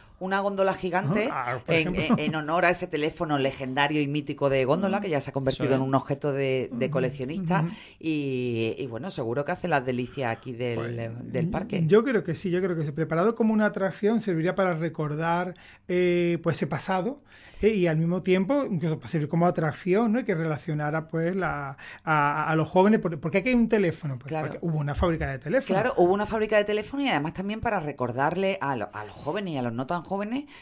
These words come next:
Speaker 1: que lo hemos dicho mucho en este podcast, de que al final nada de lo que ha ocurrido en Málaga es casual.
Speaker 2: Ujú.
Speaker 1: O sea, Málaga no es por cusi-, por, por, mm, eh, por casualidad una ciudad de los museos, Málaga no es por casualidad una ciudad tecnológica, es decir,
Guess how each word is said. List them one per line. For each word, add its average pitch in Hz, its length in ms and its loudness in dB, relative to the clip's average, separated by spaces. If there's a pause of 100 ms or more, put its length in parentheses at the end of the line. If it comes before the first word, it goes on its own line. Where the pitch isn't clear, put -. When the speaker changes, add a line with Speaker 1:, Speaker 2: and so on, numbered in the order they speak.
(120)
Speaker 1:
que 156 120 -2
lo 143 60 2
hemos 165 140 -2
dicho 208 220 -8
mucho 170 260 -6
en 151 80 -4
este 123 580 0
podcast, 160 460 -2
de 135 100 -4
que 131 100 -6
al 127 80 -2
final 143 500 -6
nada 180 300 0
de 233 100 -6
lo 190 180 0
que 160 160 2
ha 156 100 8
ocurrido 185 800 2
en 180 140 -6
Málaga 214 440 -2
es 180 120 -2
casual. 214 640 -8
Speaker 2:
Ujú. 127 260 -4 (280)
Speaker 1:
O - 80 -20
sea, 180 100 0
Málaga 160 320 0
no 170 120 -6
es 160 80 -4
por 160 180 -8
cusi-, - 300 -4
por, 156 440 -4
por, 143 500 2
mm, 139 320 -4
eh, 139 340 -4
por 139 220 -6
casualidad 139 580 2
una 139 140 -6
ciudad 131 320 -2
de 139 200 -2
los 139 140 -4
museos, 220 560 -6
Málaga 139 360 -2
no 139 160 -4
es 131 60 -4
por 143 140 -14
casualidad 139 420 -8
una 139 140 -6
ciudad 147 220 -4
tecnológica, 190 560 -8
es 175 80 -4
decir, 151 300 -6